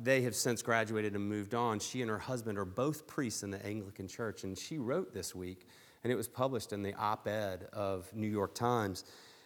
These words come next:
And the title of her article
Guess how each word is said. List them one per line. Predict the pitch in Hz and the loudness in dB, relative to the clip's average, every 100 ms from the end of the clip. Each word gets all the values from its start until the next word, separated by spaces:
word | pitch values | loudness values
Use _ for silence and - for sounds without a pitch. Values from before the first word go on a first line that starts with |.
| - | -4
And | - 139 | 4 6
the | 127 | 6
title | - 175 196 151 113 110 - - | 6 8 10 10 8 2 -4 0
of | 120 110 104 - | 2 2 -2 -12
her | - 127 120 113 101 - - _ _ _ _ _ _ | -6 0 2 2 0 -8 -20 _ _ _ _ _ _
article | 127 135 123 - 92 92 | 8 10 8 4 0 -2